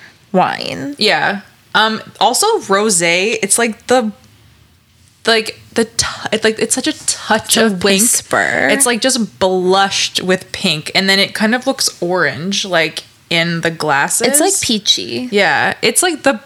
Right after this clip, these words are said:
Speaker 2: prettiest
Speaker 1: Mm-hmm.
Speaker 2: looking bottle of wine we've ever had.
Speaker 1: And when we took it out of the freezer and it was all
Speaker 2: Like, frosty.
Speaker 1: frosty, um,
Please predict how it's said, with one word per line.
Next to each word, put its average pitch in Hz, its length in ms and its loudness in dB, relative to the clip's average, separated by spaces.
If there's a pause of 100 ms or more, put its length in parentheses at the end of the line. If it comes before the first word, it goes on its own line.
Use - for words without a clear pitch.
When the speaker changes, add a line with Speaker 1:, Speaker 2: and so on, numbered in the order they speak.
(140)
Speaker 2:
prettiest 190 880 0
Speaker 1:
Mm-hmm. 196 760 0
Speaker 2:
looking 175 640 0
bottle 147 640 0 (480)
of 175 160 0
wine 156 500 0 (680)
we've 175 80 -4
ever 165 200 0
had. 131 420 0 (460)
Speaker 1:
And 208 160 2
when 208 100 0
we 247 80 0
took 254 160 -2
it 262 60 0
out 277 100 2
of 294 140 -2
the 285 80 -8
freezer 180 360 0
and 185 120 0
it 185 40 0
was 180 120 -2
all 175 320 0 (360)
Speaker 2:
Like, 202 120 -2
frosty. 190 1000 0
Speaker 1:
frosty, - 220 -6
um, 170 520 0